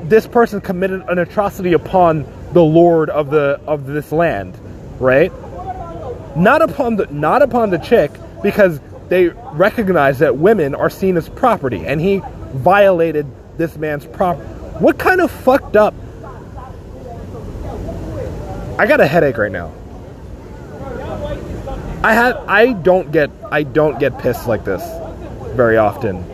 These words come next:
at movies. I don't think, I can't think of another movie, and listen, correct me if I'm wrong, I can't think of another movie or medium or whatever that's pissed me off this, this much. Like, in a, in, in a proper way. Not in the fucking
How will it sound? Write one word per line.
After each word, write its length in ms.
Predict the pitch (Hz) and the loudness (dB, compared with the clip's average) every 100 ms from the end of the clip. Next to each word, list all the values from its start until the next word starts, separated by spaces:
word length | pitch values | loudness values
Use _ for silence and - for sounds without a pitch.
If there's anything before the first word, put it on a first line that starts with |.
| 110 | -6
at 180 | 127 131 | -4 0
movies. 480 | 123 98 87 - | 0 0 -6 -10
I 1600 | - 359 311 - - 262 330 330 - - - - - - - 175 | -12 -10 -10 -12 -16 -14 -14 -14 -14 -14 -12 -12 -10 -8 -2 4
don't 160 | 254 302 | 4 4
think, 180 | 294 226 | -2 0
I 100 | 202 | -2
can't 260 | - 285 302 | 0 0 0
think 120 | 254 | -2
of 40 | |
another 300 | 233 220 214 | 2 4 4
movie, 420 | 185 180 147 120 - | 2 2 2 0 -2
and 220 | 190 190 | 0 4
listen, 240 | 202 196 139 | 2 2 0
correct 240 | 185 185 | 0 0
me 80 | 196 | 0
if 80 | 175 | 0
I'm 140 | 160 | 0
wrong, 200 | 147 117 | 0 0
I 60 | - | -2
can't 240 | - 233 | 0 2
think 140 | 233 226 | 2 2
of 60 | |
another 360 | 202 190 180 156 | 4 6 6 2
movie 480 | 135 170 180 160 120 - - - | 4 4 4 4 0 -6 -10 2
or 100 | 165 | 2
medium 480 | 165 190 170 123 110 | 4 2 2 2 2
or 200 | 139 156 | 4 6
whatever 440 | 160 160 131 101 - - - - | 6 4 0 -4 -8 -16 -8 -2
that's 180 | 160 - - | -2 -2 -2
pissed 240 | 226 - | -2 0
me 120 | 196 | 4
off 260 | 180 165 - | 4 4 0
this, 140 | 160 - - - - 143 | -4 -4 -12 -12 -10 -4
this 240 | 175 - | -4 -2
much. 300 | 156 117 - | 0 -2 0
Like, 200 | 175 190 | 2 2
in 140 | 202 226 | 2 0
a, 160 | 202 - | -2 -4
in, 240 | 226 226 | -6 -4
in 140 | 226 | -2
a 80 | 247 | -2
proper 400 | - - 302 202 | -2 -4 0 2
way. 160 | 143 101 | 2 2
Not 180 | 196 330 | 2 2
in 140 | 330 | 2
the 80 | 269 | 2
fucking 520 | 262 226 214 180 | 2 2 0 0